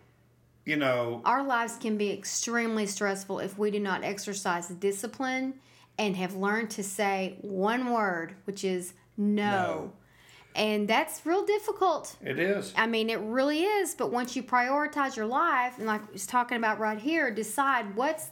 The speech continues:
Speaker 2: what's adding value here to my life now and in the long run.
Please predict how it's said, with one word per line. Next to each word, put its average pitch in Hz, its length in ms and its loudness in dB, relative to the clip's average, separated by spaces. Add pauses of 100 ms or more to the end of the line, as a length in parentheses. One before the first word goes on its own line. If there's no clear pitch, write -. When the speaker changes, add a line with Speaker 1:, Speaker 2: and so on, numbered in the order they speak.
Speaker 2:
what's 277 380 -2 (100)
adding 269 440 4
value 208 480 2
here 175 300 -2
to 180 180 -6
my 170 160 -2
life 269 480 4 (120)
now 262 460 2
and 226 120 -2
in 220 80 0
the 214 80 0
long 208 240 2
run. 190 380 -2